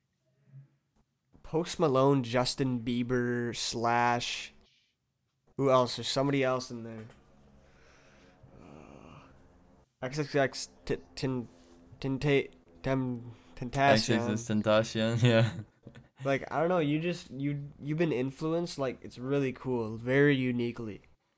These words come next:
Speaker 2: So many p-, yeah, so many people influence me, and I, I try to put their different styles a little bit into every, every song. Not every
Speaker 1: Who,
Speaker 2: song.
Speaker 1: yeah, who, who inspires you to make music?
Speaker 2: Oh boy, that's a good question.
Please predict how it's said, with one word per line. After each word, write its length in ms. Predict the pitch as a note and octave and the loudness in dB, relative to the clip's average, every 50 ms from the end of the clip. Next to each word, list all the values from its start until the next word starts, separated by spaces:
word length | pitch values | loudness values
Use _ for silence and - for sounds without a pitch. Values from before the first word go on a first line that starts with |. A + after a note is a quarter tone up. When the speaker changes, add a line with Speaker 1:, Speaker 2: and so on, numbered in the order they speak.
| _ _ _ _ _ - | _ _ _ _ _ -6
Speaker 2:
So 300 | B2+ - - B2+ B2 B2+ | -4 0 2 4 4 4
many 240 | C3+ C#3 B2 A#2+ A2 | 6 4 4 4 4
p-, 120 | A2 - - | 2 0 0
yeah, 300 | F#2+ A2 G#2 G2 F#2+ F#2+ | 0 2 4 4 2 0
so 280 | - - - A#2 A#2 | 0 -2 0 2 2
many 220 | B2+ C3 A#2 A2 G#2+ | 2 2 2 2 0
people 360 | A2+ A2 G#2 - A2+ G2+ E2+ | 0 -2 -4 -2 -2 -2 0
influence 600 | F#2 G2 G2 - - G#2 G2+ F#2+ F#2 F#2+ - - | -2 -2 -4 -6 -6 -6 -4 -4 -4 -6 -8 -8
me, 140 | G2+ F#2 F#2 | -8 -6 -4
and 80 | F#2 F#2 | -4 -2
I, 220 | F#2 F#2 F#2 F#2 | -2 -4 -4 -4
I 80 | F#2 F#2+ | -6 -8
try 240 | - - A2 G2 G2 | -8 -6 -6 -4 -4
to 100 | F#2+ F2+ | -4 -6
put 400 | - - - - G2 F#2 - - _ _ _ - G2+ G2 | -8 -12 -8 -4 -4 -4 -4 -6 _ _ _ -20 -12 -6
their 140 | - G2+ G2+ | -4 -4 -4
different 300 | G2 G2 F#2+ - G2 - | -4 -6 -8 -8 -10 -10
styles 480 | - - F#2 F#2 F#2 G2 G2+ G#2 G2 G2+ | -8 -4 -2 -2 0 0 0 -2 -4 -6
a 100 | - - | -8 -10
little 460 | F#2 F#2+ F#2 F#2 G2+ G2+ G#2 G#2 G2+ | -8 -10 -8 -6 -4 -2 -2 -2 -2
bit 260 | F#2+ G2+ G2 G2 F#2+ G2 | -2 -2 -4 -4 -4 -8
into 240 | G2 F#2 - - F2 E2+ F2+ | -10 -10 -8 -6 -4 -4 -4
every, 500 | F2+ F2+ F2 F#2+ F2+ F2+ F2 F2+ F2+ F#2 _ _ _ _ - - | -4 -6 -6 -8 -10 -10 -10 -12 -14 -18 _ _ _ _ -8 -6
every 240 | G2 F#2 F#2 F#2 | -4 -4 -4 -4
song. 380 | F2+ - - F2+ F2 F2+ F2+ - - | -6 -6 -8 -8 -10 -10 -12 -10 -4
Not 220 | A2 A#2 A#2 F#2 F2+ | -2 -2 0 0 -2
every 180 | F2 F2 F2 F2 | -4 -6 -6 0
Speaker 1:
Who, 20 | |
Speaker 2:
song. 320 | - D#3+ F3+ F3 D#3 F2+ - _ _ _ | 2 4 4 4 2 -2 -8 _ _ _
Speaker 1:
yeah, 240 | - D#3 F3 C#3+ C3 A#2 | 2 4 6 6 6 4
who, 260 | C#3 D#3+ E3+ E3+ D#3+ | 4 4 4 4 4
who 200 | C3 C#3+ D#3 F3 | 2 4 4 6
inspires 520 | F3 D#3+ - - D3+ D3 C#3 C3 A#2+ A2+ A#2+ | 4 4 2 4 4 4 4 4 2 0 -2
you 160 | B2 A#2+ G#2 | -2 -4 -4
to 60 | - _ _ _ _ _ _ _ _ _ _ _ _ _ _ _ - | -6 _ _ _ _ _ _ _ _ _ _ _ _ _ _ _ -8
make 140 | B2 A2+ G#2+ | -6 -6 -6
music? 300 | G2+ D#2 F#2+ - G2+ - - _ _ _ _ _ _ _ _ _ _ _ _ _ _ _ _ _ _ - - | -8 -10 -10 -12 -14 -16 -20 _ _ _ _ _ _ _ _ _ _ _ _ _ _ _ _ _ _ -8 -4
Speaker 2:
Oh 140 | - A2 | -2 -2
boy, 360 | A2 G#2 G#2 G#2 G#2 G2 F#2+ - - _ - | 0 2 2 2 2 2 0 -6 -12 _ -6
that's 180 | G#2 G#2 - | -6 -6 -4
a 40 | G#2+ | -4
good 180 | G2+ G#2+ G#2 - | -4 -6 -6 -4
question. 420 | - G2 F#2 - - - F2 F2 | -4 -4 -4 -4 -6 -12 -12 -16